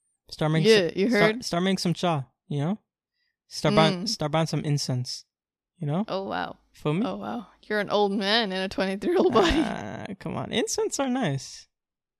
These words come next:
Speaker 1: I like them.
Speaker 2: No,
Speaker 1: You
Speaker 2: I smelled the incense he has, and it doesn't smell that good.
Speaker 1: What do you, what?
Speaker 2: I don't like it.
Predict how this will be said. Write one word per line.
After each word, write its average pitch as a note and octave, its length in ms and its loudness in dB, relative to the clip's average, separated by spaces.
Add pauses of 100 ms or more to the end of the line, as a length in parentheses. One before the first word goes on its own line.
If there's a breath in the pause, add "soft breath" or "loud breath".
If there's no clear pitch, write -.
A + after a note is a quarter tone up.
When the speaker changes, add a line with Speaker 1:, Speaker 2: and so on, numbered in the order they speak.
Speaker 1:
I G3 60 -4
like G3 220 -4
them. C3+ 160 -4
Speaker 2:
No, G3 160 0
Speaker 1:
You A#3+ 60 2
Speaker 2:
I F#3+ 120 2
smelled A#3 320 4
the G#3+ 100 4
incense A3 380 0
he B3 120 2
has, A3+ 220 4
and G3+ 120 -2
it F#3+ 40 -6
doesn't A3+ 220 -6
smell G3 200 -6
that E3+ 180 -10
good. D3 220 -14 (200)
Speaker 1:
What D3+ 120 2
do F#3+ 60 6
you, C4+ 100 4 (440)
what? G3 560 -4 (680)
Speaker 2:
I - 180 4
don't E4+ 180 4
like C4 220 0
it. F3 220 -6